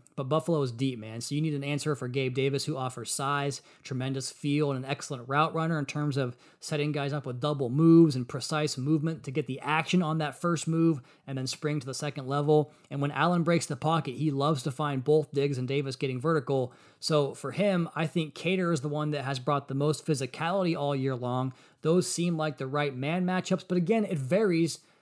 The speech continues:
because there's also plenty of zone match, and we'll see about all that.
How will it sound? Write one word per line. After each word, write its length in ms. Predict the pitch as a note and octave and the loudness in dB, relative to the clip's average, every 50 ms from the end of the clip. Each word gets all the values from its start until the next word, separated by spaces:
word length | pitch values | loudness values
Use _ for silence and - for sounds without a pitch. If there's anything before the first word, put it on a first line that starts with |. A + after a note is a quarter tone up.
| _ _ _ _ _ | _ _ _ _ _
because 220 | - C#3 - E3+ C#3+ | -8 -4 -2 -2 -2
there's 100 | D3+ D3 | -2 0
also 340 | D3 D3+ D3+ C#3 - D#3+ C#3+ | 0 2 2 2 0 -2 -4
plenty 280 | - - C#3+ C#3+ C3+ | -2 -2 -2 -2 -2
of 100 | B2 A2+ | -2 -4
zone 260 | A2 C3+ C3 C3+ B2+ | -4 -4 -4 -2 -2
match, 340 | B2+ C3 C3+ C3+ C3+ C3 - | -2 -2 -2 -2 -4 -4 -6
and 180 | A#2+ G#2+ A2 A#2+ C3 | -8 -10 -12 -12 -8
we'll 140 | B2+ C3+ C#3 | -6 -6 -4
see 180 | C3 - C#3+ | -4 -4 -4
about 200 | B2 A#2 A#2 A#2 | -6 -6 -6 -8
all 160 | A2+ A2 G#2+ G#2 | -8 -10 -10 -8
that. 260 | A2+ A2+ A2 A2+ | -8 -10 -10 -12